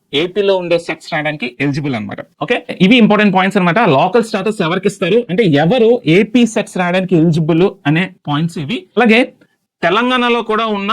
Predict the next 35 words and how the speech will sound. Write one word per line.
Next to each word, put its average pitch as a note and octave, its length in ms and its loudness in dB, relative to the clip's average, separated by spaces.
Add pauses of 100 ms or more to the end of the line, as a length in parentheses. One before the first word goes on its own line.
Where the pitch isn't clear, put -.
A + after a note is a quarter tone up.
(140)
ఫిఫ్టీన్ A#3+ 460 -2
పర్సెంటేజ్ G#3+ 380 -2 (100)
నాన్ G3 280 0
లోకల్ G3 320 -2
కోటా F3 200 0 (140)
ఏదైతే F3+ 340 0
ఉందో, E3+ 180 0 (480)
వాళ్ళు F#3 360 0
కూడా G#3 160 0 (300)
ఆ - 20 2 (100)
కోటా B3 200 0 (140)
రీసెంట్ A#3 480 -2
గానే A3 180 -4 (500)
క్యాన్సిల్ G3+ 320 -4
చేసేశారు. D#3+ 360 -4 (300)
అంటే G3+ 200 2 (440)
ఇకపై F#3+ 280 -2 (200)
ఏపీ A#3+ 280 -4
స్టూడెంట్స్ A#3 360 -8
వెళ్ళి A3 180 -6 (140)
తెలంగాణలో F3+ 520 -4 (100)
చదువుకోలేరు. C#3+ 500 -4 (320)
ఓకే, D#3+ 140 0 (200)
ఏ G#3+ 40 6 (160)
సెట్ A3 280 -2
రాసినా F#3 320 -4
సరే, A2 140 -2 (280)
ఇకపై G3+ 260 -4 (600)
ఏపీ F3+ 280 4
స్టూడెంట్స్ A#3+ 340 0 (100)
తెలంగాణలో G#3 420 0 (180)
ఏ - 20 0 (160)
సెట్ - 240 -6
రాసినా E3+ 320 -4
సరే, E3+ 160 -4